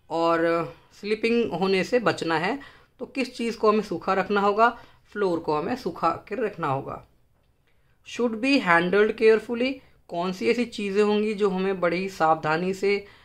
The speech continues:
उन पर, अ, उनको यूज़ करना होगा? तो वो हो जाती है इलेक्ट्रिकल अप्लायंसेज, यानी कि जो भी बिजली की चीज़ें होती हैं वो बड़े ही ध्यान से हमें यूज़ करनी होती है,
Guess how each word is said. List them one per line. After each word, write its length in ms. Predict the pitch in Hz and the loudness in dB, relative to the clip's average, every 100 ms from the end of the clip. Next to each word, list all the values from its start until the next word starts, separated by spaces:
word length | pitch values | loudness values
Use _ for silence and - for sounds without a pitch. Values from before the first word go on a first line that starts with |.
| _ - | _ -12
उन 240 | 156 170 | -8 -2
पर, 200 | 190 185 | 0 0
अ, 320 | 185 156 151 147 | 0 0 -2 -2
उनको 240 | 165 185 | 0 0
यूज़ 340 | 170 160 170 | -2 -4 -6
करना 340 | - 185 185 185 | -4 -2 2 2
होगा? 400 | 180 190 269 - - _ - | 2 2 0 0 -20 _ -12
तो 80 | 175 | -6
वो 140 | 180 | -2
हो 200 | 185 170 | 0 2
जाती 340 | 165 170 214 220 | 2 2 0 0
है 200 | - - | -2 -2
इलेक्ट्रिकल 640 | 175 170 - 196 190 226 | -2 -4 -4 -8 -4 -2
अप्लायंसेज, 800 | 170 165 160 151 143 135 147 143 | -2 -2 0 0 0 -4 -6 -4
यानी 160 | 156 175 | -2 -2
कि 100 | 185 | -2
जो 180 | 165 165 | 0 0
भी 100 | 170 | -2
बिजली 360 | 151 156 170 | -6 -4 -4
की 80 | 196 | -4
चीज़ें 300 | 196 202 196 | -4 -2 2
होती 320 | 185 180 185 | 2 0 -4
हैं 80 | 196 | -2
वो 140 | 190 165 | -2 0
बड़े 240 | 170 175 | 0 0
ही 120 | 175 | -2
ध्यान 380 | 160 147 160 170 | -4 -2 -2 -2
से 140 | 190 | -4
हमें 180 | 185 180 | -4 -4
यूज़ 260 | 175 170 - | -4 -6 -6
करनी 280 | 170 165 160 | -8 -4 -6
होती 260 | 143 165 | -6 -6
है, 200 | 208 302 | -6 -6